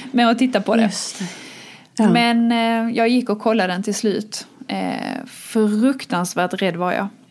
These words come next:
Speaker 1: Men det var ingen fara med den inte. Så att, eh, ja,
Speaker 2: Mm.
Speaker 1: nu har jag släppt den. Men sen kom någonting annat. Eh, ja, jag har haft ma-, massa olika cancer, eh, i mitt huvud. Alltså, som jag tror jag har haft.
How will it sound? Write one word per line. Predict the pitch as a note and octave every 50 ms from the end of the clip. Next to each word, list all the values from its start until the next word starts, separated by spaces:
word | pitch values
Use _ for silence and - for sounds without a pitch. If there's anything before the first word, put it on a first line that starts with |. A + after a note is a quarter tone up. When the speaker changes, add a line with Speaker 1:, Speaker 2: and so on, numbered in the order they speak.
| _ _ _
Speaker 1:
Men | - - - A3 A3 A3+ G#3+ G#3 G3
det | -
var | - G3 A3+
ingen | B3 A#3 G3+ G3+
fara | - G#3 G3+ G3+ G3+
med | G3+ G3+
den | G3+ - - -
inte. | G#3 G3 - G#3 G3+ - - _ _ _ _ _ _ _ _ _ _ _ _ _ _ _ _ _ _ -
Så | - -
att, | - - -
eh, | - - G#3 G#3+ G#3+ - - -
ja, | - G#3+ D#4 -
Speaker 2:
Mm. | B3 A#3
Speaker 1:
nu | A3+ B3
har | D4+
jag | F4+
släppt | - - D#4+ - -
den. | - G3 G#3+ A3+ - - _ _ -
Men | A3+ B3 B3+ B3
sen | B3 C4 C4 C#4+
kom | D4 E4+ E4+
någonting | E4+ E4 D#4 D#4+ D#4 D4
annat. | D4 C4 G3 G3 G#3+ G#3+ - - _ _ _ _ _ _ _ _ _ _ - - - - - - - - - - - - - _ _ _ _ _
Eh, | A3 G3+ G3 G3 F#3+ F#3+ F#3+ F#3+ F#3+ G3 G3+ G#3+ -
ja, | - A3
jag | G#3 G3+
har | G#3+ B3+
haft | C4+ C4 - -
ma-, | C4+ B3 B3 B3 B3
massa | A#3 B3 B3 B3 - G#3
olika | A#3 A3+ A3+ G3
cancer, | G3 - G3+ F#3 F3+ - F#3+ F3+ F#3
eh, | F#3 F#3 F#3 F#3 - -
i | G3
mitt | G3 F3+ F3+ -
huvud. | G3 F#3 F3+ F3 E3+ - - - - _ _ _ _ - - -
Alltså, | G#3+ G#3 G#3 G3+ G3 F#3+ F#3 F#3 F#3+ F#3+ G#3
som | - - G3+ F#3
jag | F#3 F#3
tror | - - G3 F3 F3
jag | F3
har | F#3+ F3+
haft. | E3+ - - - -